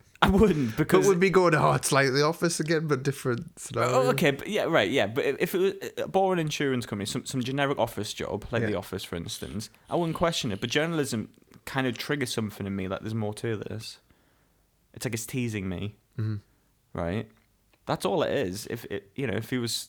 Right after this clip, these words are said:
Speaker 2: Well, maybe.
Speaker 1: doing anything,
Speaker 2: I'm,
Speaker 1: I
Speaker 2: I
Speaker 1: don't know.
Speaker 2: I
Speaker 1: I'm just
Speaker 2: can't. I genuinely can't remember this. But what if, what if, let's just say, oh, he could have, he could have made it big time.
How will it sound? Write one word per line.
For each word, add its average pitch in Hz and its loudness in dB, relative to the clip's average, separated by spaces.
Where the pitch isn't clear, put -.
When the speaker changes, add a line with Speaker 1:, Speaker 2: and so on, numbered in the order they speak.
Speaker 2:
Well, 160 2
maybe. 226 2
Speaker 1:
doing 135 -4
anything, 185 2
Speaker 2:
I'm, 196 4
Speaker 1:
I 190 4
Speaker 2:
I - 4
Speaker 1:
don't - 0
know. 381 0
Speaker 2:
I 170 2
Speaker 1:
I'm 185 0
just 180 -2
Speaker 2:
can't. 180 2
I 147 0
genuinely 202 4
can't 185 2
remember 139 2
this. 104 2
But 117 -2
what 170 2
if, - -6
what 156 4
if, 165 -2
let's 165 2
just 143 -2
say, 143 4
oh, 156 6
he 143 2
could 139 0
have, 127 -2
he 139 -2
could 147 0
have 143 0
made 143 2
it 117 0
big 139 0
time. 147 -2